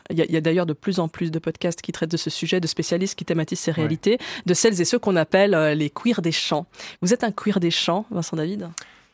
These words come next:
Speaker 2: Très certainement, je suis un queer des champs et heureusement, j'étais, j'étais pas le seul à cette époque-là. Et puis je me souviens d'amitié, euh, euh,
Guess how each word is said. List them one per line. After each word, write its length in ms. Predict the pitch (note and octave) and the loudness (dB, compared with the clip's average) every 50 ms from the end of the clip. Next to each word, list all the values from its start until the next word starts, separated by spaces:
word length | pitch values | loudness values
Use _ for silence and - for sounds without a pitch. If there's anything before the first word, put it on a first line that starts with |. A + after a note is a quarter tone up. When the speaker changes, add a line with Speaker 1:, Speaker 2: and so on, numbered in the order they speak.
| _ _ _ _ _ - | _ _ _ _ _ -4
Speaker 2:
Très 160 | - D#3 C#3+ | 0 0 0
certainement, 640 | - - C3+ - - B2+ A2 A2 G#2 G2 G2 G2 | 0 0 -2 -2 0 0 0 0 0 -2 -2 -4
je 100 | F#2 F#2 | -4 -4
suis 240 | F2+ - - - G#2+ | -4 -4 -4 -2 -2
un 120 | G2+ G2 F2+ - _ | -2 -2 -4 -8 _
queer 300 | - - A#2 A2+ A2+ G2+ | -8 -4 -2 -2 -2 -2
des 120 | G2 G#2+ G2+ | -2 -2 0
champs 460 | - - - A#2+ A#2 B2 B2+ A#2+ G#2+ | 0 0 0 2 0 0 2 0 0
et 680 | F#2+ F#2 F2+ F2 F2 E2+ E2 E2 E2 E2 E2 D#2 D#2 - - | 2 0 0 0 0 0 -2 -2 -2 -4 -4 -6 -6 -4 -2
heureusement, 720 | B2 A#2+ A#2+ B2+ B2 A2+ C3+ B2+ B2+ C3 C3+ A#2 G2+ F#2 | -2 0 0 0 0 0 0 2 2 2 0 0 -2 -2
j'étais, 520 | F2 F#2+ - - F#2+ F2 F2 E2+ E2 E2+ | -4 -6 -8 -6 -4 -4 -4 -2 -4 -4
j'étais 260 | E2 - F2 - - F2+ | -6 -6 -8 -8 -10 -6
pas 180 | - A2 A2+ | -2 0 0
le 60 | B2+ | 0
seul 240 | A#2+ - - D3 C3+ | 0 -2 -2 -2 -2
à 80 | B2+ A#2+ | -2 -2
cette 220 | - - - - | -6 -8 -8 -10
époque-là. 600 | G#2+ - G#2 G2 - - G2+ G2 G2+ G#2+ A2+ G#2+ E2+ | -10 -8 -10 -12 -10 -6 -2 -2 0 0 -2 -4 -6
Et 100 | D#2+ - | -8 -10
puis 200 | - - - F2+ | -14 -14 -12 -10
je 120 | F2 F2 | -8 -8
me 140 | E2+ E2+ E2+ | -8 -8 -8
souviens 400 | - - - F2+ F2+ G2 G2+ G2+ | -8 -10 -10 -8 -6 -4 -2 -2
d'amitié, 640 | F#2 F2 F#2 G2 - - - - G#2 G2+ G#2 G#2+ F2+ | -2 -2 -4 -6 -8 -8 -8 -4 -4 -2 -2 -4 -4
euh, 180 | D#2+ D#2 C#2+ D2 D2+ - _ _ _ _ _ _ _ _ _ _ _ _ _ _ _ _ - - | -6 -8 -10 -12 -14 -16 _ _ _ _ _ _ _ _ _ _ _ _ _ _ _ _ -14 -12
euh, 200 | - - - | -12 -10 -10